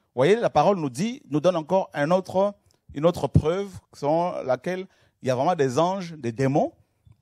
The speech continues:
hein, qui sont comme ça, liés, qui sont dans ce royaume-là. Donc, vous avez quelqu'un qui va se baigner maintenant dans ce fleuve-là, et qui n'a pas le Seigneur véritablement.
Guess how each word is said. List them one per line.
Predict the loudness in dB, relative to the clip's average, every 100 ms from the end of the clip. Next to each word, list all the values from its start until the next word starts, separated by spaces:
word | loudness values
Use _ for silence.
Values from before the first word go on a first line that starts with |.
| -4
hein, | -2 -2
qui | -6 -8
sont | -4 -2
comme | 0 0
ça, | 2 2
liés, | 2 -4 0 0 -2
qui | -6
sont | -6 -4
dans | -2
ce | -2
royaume-là. | -2 0 0 0 -2 -6 -8 _ _ _ _ _ _ _ _ _ _ -20 -20 _ _ _
Donc, | -2 -2
vous | 0
avez | 0 0
quelqu'un | 0 -2 -2
qui | -2
va | 2
se | 2 0
baigner | -2 0 -2
maintenant | -2 -2
dans | -2
ce | -4 -6
fleuve-là, | 0 0 0 -6 -12 _ _ _ _ _
et | -12
qui | -4 -2
n'a | 0
pas | 2
le | 2
Seigneur | 0 0 0
véritablement. | 0 -2 0 0 0 -4 -6